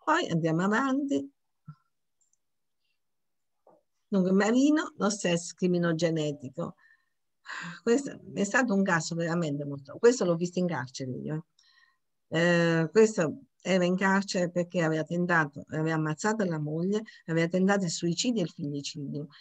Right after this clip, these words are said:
e aveva avuto uno stress professionale incredibile, perché la sua,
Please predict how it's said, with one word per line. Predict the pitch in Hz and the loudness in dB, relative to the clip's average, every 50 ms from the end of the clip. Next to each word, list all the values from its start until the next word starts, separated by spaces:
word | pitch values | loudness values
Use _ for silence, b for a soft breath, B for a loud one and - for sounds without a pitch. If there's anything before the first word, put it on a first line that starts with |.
| B B B | B B B
e | - 160 | -6 -2
aveva | 180 190 208 214 | 0 2 4 4
avuto | 214 202 180 170 175 | 4 2 2 0 0
uno | 170 165 165 | -2 -2 -4
stress | - - - 214 226 233 240 277 - - - - 202 196 - b b b b _ _ _ _ _ _ _ _ _ _ _ _ _ _ _ _ _ _ _ _ _ _ _ _ _ _ _ _ - | -6 -6 -4 -2 0 2 2 2 0 -2 -4 -4 -6 -6 -8 b b b b _ _ _ _ _ _ _ _ _ _ _ _ _ _ _ _ _ _ _ _ _ _ _ _ _ _ _ _ -8
professionale | 165 - 214 202 202 202 190 185 - - 175 170 175 175 185 185 196 208 208 | 0 4 4 4 6 4 2 2 2 2 2 2 2 2 2 4 4 2 2
incredibile, | 180 180 170 170 170 156 143 143 135 135 147 143 | 2 0 0 0 -2 -2 -2 -2 -4 -4 -6 -8
perché | 170 - - 180 | -8 -6 -4 -2
la | 185 180 175 | 0 0 0
sua, | - - 240 220 202 | 0 0 2 2 2